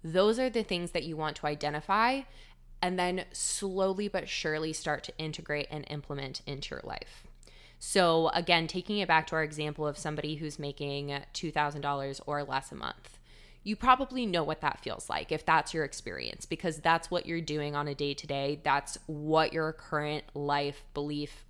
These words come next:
whatnot has set you up for. So thinking about that version of yourself who's making five thousand dollars a month or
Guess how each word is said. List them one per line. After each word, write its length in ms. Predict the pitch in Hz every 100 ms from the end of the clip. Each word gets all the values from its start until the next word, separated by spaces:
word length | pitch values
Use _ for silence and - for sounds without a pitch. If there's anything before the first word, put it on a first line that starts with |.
| -
whatnot 680 | 143 156 151 - 143 143 -
has 240 | - 165 -
set 240 | - -
you 160 | 160 -
up 180 | 143 151
for. 460 | - 208 254 302 294 - - - -
So 380 | - 190 175 170 180 -
thinking 320 | 214 202 214
about 260 | 196 160 156
that 180 | 160 147
version 300 | 156 151 147
of 80 | -
yourself 420 | 156 - 135 -
who's 200 | 175 147
making 480 | 147 139 156 139 139 -
five 400 | - - 151 143
thousand 320 | - 147 - -
dollars 320 | 135 - -
a 60 |
month 280 | - 55 -
or 240 | 143 143